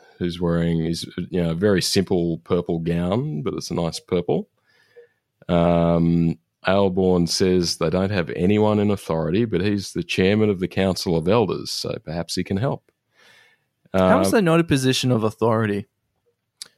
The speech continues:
Speaker 1: Well, it sounds like it's a temporary thing. They just rotate
Speaker 2: Oh,
Speaker 1: around.
Speaker 2: okay, yeah.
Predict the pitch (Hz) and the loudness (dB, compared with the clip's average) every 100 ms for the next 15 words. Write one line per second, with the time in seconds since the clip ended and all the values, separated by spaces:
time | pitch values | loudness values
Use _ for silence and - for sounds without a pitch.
0 | _ 151 156 151 143 180 165 127 104 90 | _ 4 6 6 4 2 4 4 2 -2
1 | 85 - 82 - 78 78 76 76 80 80 | -6 -4 -4 -4 -6 -6 -8 -8 -8 -10
2 | - 78 76 - 76 73 120 113 110 113 | -8 -6 -6 -6 -6 2 4 4 2 0
3 | 110 98 101 101 98 | -2 0 0 0 -2